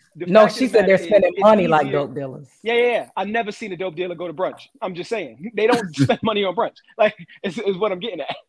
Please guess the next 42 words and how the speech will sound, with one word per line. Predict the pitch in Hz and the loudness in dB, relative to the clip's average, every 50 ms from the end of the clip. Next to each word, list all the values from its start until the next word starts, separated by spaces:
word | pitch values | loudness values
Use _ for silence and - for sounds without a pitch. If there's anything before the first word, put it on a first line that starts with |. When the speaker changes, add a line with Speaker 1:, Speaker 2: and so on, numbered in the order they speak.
| - - - | -20 -4 -2
Speaker 1:
Like, | 226 233 - - 214 214 - - _ _ - - - 220 - - | -2 0 0 0 -2 -2 -2 -6 _ _ -20 -14 -12 -12 -12 -8
so | - 277 240 220 214 _ _ - _ _ | -8 -6 -6 -6 -10 _ _ -20 _ _
just | 147 247 262 - | -10 -8 -8 -8
so | 311 | -10
you, | 262 262 - - | -10 -10 -8 -8
and, | 262 240 - | -8 -6 -4
and | 247 233 202 | -6 -6 -6
just | 180 302 - - | -6 -10 -8 -8
the, | 233 190 - _ | -8 -8 -8 _
the | - 190 | -12 -8
fact | - - 285 320 294 - | -6 -4 -4 -4 -6 -8
that | 247 - - - | -12 -12 -8 -8
you're | 214 | -8
a | 190 | -8
female | - - 226 220 208 202 185 175 | -8 -10 -12 -8 -8 -6 -6 -6
and | 170 165 | -8 -6
you're | 170 185 180 151 | -6 -8 -6 -4
that | 170 180 175 - - | -4 -4 -4 -4 -4
braggadocious | 165 165 151 151 143 160 160 160 156 151 131 | -6 -6 -6 -8 -10 -12 -12 -12 -14 -20 -14
about | 151 147 139 | -10 -10 -10
the | 139 _ | -10 _
fact | - 147 135 127 | -8 -8 -8 -8
that | 120 123 | -12 -16
you're | 143 | -14
going | 139 139 135 127 | -12 -10 -10 -10
to | 127 | -10
lunch | 131 139 135 120 - | -10 -10 -10 -10 -14
and | 135 127 | -18 -18
Speaker 2:
Mm. | 120 120 123 117 113 117 | -18 -20 -20 -20 -18 -14
Speaker 1:
you're | 123 117 117 | -14 -14 -12
spending | - - - 156 147 143 127 123 | -12 -6 -2 -2 0 0 0 2
dope | 147 143 139 127 | 2 2 2 2
dealer | 139 135 127 123 | 2 0 2 2
money | 135 131 131 123 113 | 0 -2 -2 -2 -2
at | 110 | 0
brunch, | - 165 151 127 143 | 2 2 2 2 0
it's, | 143 - - 180 | -4 -2 -2 -2
it's | 151 147 | -2 0
weird, | 151 165 196 202 170 147 | 2 4 4 4 2 2
first | - 185 180 - - | 2 2 2 0 -2
of | 127 | -8
all. | 123 92 - | -10 -10 -10